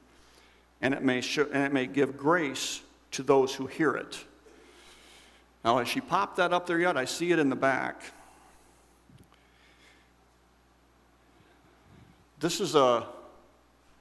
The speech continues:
plaque. I am in,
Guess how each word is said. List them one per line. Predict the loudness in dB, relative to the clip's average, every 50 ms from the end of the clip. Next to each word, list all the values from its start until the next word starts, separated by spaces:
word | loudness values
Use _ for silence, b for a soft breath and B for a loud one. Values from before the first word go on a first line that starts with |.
| _ _ _ _ _ _ _ _ _ _ _ _ _ _ _ _ _ _ _ _ _ _ -12
plaque. | -4 2 2 2 2 2 -2 -6 -10 -14 -16 -16 -18 -20 -20 -20 _ _ _ b b b b b b b b b b b b _ _ _ _ _
I | -6 -2 0 0
am | 2 2 2 2
in, | 2 2 0 0 0 -2 -4 -6